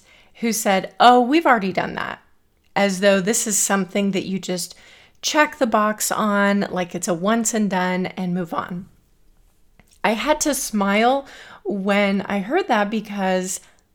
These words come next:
I've had, I've felt that way so many times myself, and I've had to remind myself it's not a one and done thing. We know this because if we shared it on social media,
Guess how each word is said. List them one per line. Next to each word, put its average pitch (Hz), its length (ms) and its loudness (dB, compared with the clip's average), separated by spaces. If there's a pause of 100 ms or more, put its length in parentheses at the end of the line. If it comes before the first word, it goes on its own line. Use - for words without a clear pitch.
(200)
I've 302 240 0
had, 254 500 0
I've 254 200 0
felt 302 240 -2
that 247 180 0
way 185 260 0
so 214 220 -2
many 214 180 2
times 196 340 -4
myself, 190 480 0
and 180 280 -4
I've 226 320 -2
had 196 240 -2
to 196 100 -6
remind 185 320 -2
myself 180 500 -6 (440)
it's 240 240 -4
not 214 380 0 (140)
a 180 80 0
one 170 280 -4
and 170 160 -2
done 147 280 -8
thing. 247 480 -4 (320)
We 240 200 2
know 240 240 4
this 247 280 -2
because 196 720 -2 (340)
if 190 180 -6
we 202 200 -2
shared 196 420 -2
it 220 100 2
on 214 200 2
social 214 400 -2
media, 190 600 0